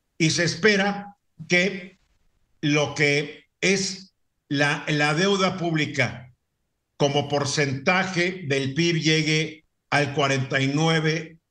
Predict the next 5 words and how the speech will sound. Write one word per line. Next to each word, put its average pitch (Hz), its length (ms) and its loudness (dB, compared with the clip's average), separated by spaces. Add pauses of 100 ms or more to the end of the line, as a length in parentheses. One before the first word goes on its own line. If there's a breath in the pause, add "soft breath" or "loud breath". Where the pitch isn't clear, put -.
punto 156 800 -2
cuatro 143 560 0
punto 135 400 -2
por 107 200 -4
ciento. 135 720 0